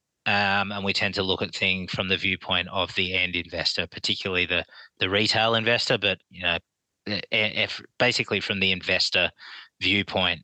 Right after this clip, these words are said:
So that's one way. Uh, but if you do wanna look up, you know, specifically Morningstar research, um, and see what Morningstar has to offer, then morningstar dot com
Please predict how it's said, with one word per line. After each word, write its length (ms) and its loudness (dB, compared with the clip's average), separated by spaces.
So 280 4
that's 300 2
one 360 2
way. 420 2
Uh, 160 2
but 140 0
if 120 0
you 80 0
do 200 2
wanna 160 2
look 240 0
up, 240 2
you 100 -2
know, 80 2
specifically 960 0
Morningstar 580 2
research, 800 2
um, 280 0
and 240 -6
see 200 2
what 220 0
Morningstar 560 0
has 180 2
to 120 0
offer, 280 4
then 180 2
morningstar 680 0
dot 220 -2
com 380 -4